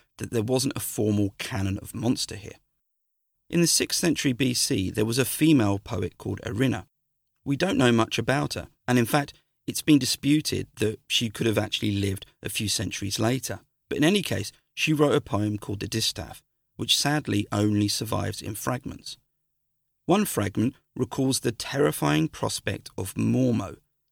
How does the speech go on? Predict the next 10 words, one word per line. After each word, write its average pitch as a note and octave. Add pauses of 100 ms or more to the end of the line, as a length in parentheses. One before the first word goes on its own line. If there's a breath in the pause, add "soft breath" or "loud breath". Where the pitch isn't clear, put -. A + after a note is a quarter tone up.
(100)
a -
creature D#3
which G#2+
scared C3+
her A#2 (160)
and G#2
her A2
friends G2+
as G#2+
children. C3